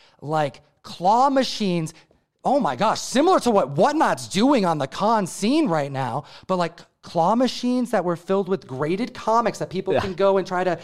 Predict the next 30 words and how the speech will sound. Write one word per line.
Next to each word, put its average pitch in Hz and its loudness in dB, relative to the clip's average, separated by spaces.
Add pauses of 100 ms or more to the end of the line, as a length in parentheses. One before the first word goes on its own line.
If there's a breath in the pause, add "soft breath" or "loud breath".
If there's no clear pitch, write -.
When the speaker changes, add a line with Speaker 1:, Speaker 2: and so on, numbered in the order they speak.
(240 loud breath)
Speaker 1:
you 233 -2
know, 165 0 (200 loud breath)
it's - -12
not 285 0
gambling, 233 2
but 196 2
it's 196 -2
like, 202 -2
you 220 -6
know, 208 -4
it's 208 -8
a, 220 -2
it's 233 -8
a 240 -6
fun 269 -2
chance 311 0
Speaker 2:
Yeah. 165 0
Speaker 1:
to 262 -4
try 254 2
to 262 2
win 277 0
something. 220 -2
You've 240 -4
been 247 -2
always 226 -2
so 202 -6
innovative 160 -4
in 131 -6
this 120 -10
space. - -14